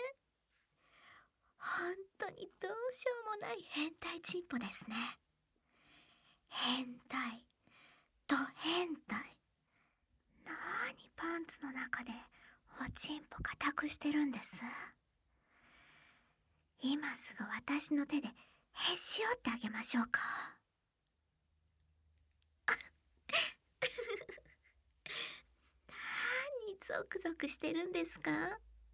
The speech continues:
今の、へし折ってあげましょうかってゾクゾクしましたよね。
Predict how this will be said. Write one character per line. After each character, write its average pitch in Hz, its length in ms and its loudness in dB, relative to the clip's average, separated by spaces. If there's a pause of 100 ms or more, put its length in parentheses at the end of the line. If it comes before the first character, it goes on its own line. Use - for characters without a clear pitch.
(920)
今 247 300 0
の、 226 240 -6 (1000)
へ 311 60 2
し - 260 10
折 - 80 -2
っ - 40 -10
て 349 120 2
あ 277 40 6
げ 254 140 6
ま 262 120 6
し 285 160 8
ょ 254 60 -2
う - 40 -10
か - 140 -2
っ 214 40 -2 (680)
て 262 260 -2 (520)
ゾ - 220 4
ク 403 120 0
ゾ 370 120 0
ク 240 140 -4
し 262 160 0
ま 277 140 -6
し - 100 -6
た 311 80 0
よ - 140 0
ね。 247 280 -8